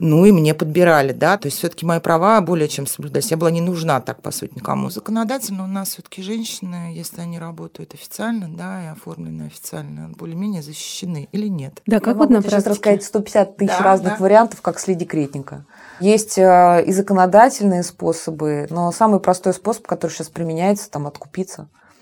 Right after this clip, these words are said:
Speaker 3: Э, зачем мне с тобой вступать в переговоры,
Speaker 2: Мгм.
Speaker 3: платить тебе зарплату? Ну, что ж тебе ребёнок до года?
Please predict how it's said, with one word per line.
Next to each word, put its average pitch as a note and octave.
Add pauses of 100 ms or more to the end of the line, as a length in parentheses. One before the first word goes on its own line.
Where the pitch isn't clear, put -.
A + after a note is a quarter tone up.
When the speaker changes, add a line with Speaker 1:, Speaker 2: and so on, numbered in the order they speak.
(300)
Speaker 3:
Э, D3+
зачем G3+
мне E3
с -
тобой E3+
вступать E3
в -
переговоры, E3+
Speaker 2:
Мгм. G#3
Speaker 3:
платить E3+
тебе D#3
зарплату? E3+
Ну, D#3+
что G3
ж G3+
тебе F3+
ребёнок D#3+
до D#3+
года? D3